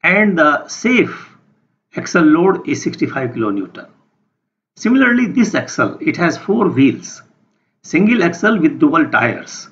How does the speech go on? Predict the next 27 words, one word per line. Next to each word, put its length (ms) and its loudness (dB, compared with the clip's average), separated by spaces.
on 100 0
either 280 -2
side, 480 -4
and 360 0
its 280 -4
limit 500 2
or 100 -4
safe 320 0
limit 360 -2
is 180 -4
eighty 300 0
kilonewton. 640 -4
Same 340 2
is 60 0
the 100 4
case 300 2
with 180 -2
tandem 320 2
axle. 340 -2
Tandem 340 2
axle 440 0
with 240 0
dual 300 2
tire 420 -2
has 280 -2
eight 380 2
wheels 640 -2